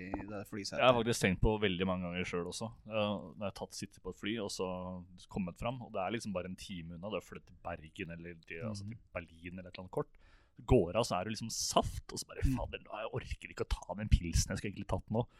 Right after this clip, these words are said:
Speaker 2: Det kommer seg litt etter hvert, og da tenker jeg ofte sånn, "Hva i faen er det fotballspillere gjør nå?" <laughs> Det er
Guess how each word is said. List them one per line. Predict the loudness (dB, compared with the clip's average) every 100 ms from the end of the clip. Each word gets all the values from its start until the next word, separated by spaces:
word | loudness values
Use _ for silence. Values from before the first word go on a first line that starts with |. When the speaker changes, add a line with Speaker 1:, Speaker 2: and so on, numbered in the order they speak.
| -4 2
Speaker 2:
Det | 8
kommer | 10 12
seg | 10
litt | 10
etter | 10 10
hvert, | 10 10
og | 10
da | 12
tenker | 12 10 8
jeg | 6
ofte | 6 2
sånn, | 2
"Hva | 0
i | -6
faen | 0 2 2 0
er | 0
det | 4
fotballspillere | 4 4 -2 -2 -2 0 6
gjør | 8 10
nå?" | 8
<laughs> | 8 -6 -2
Det |
er | 6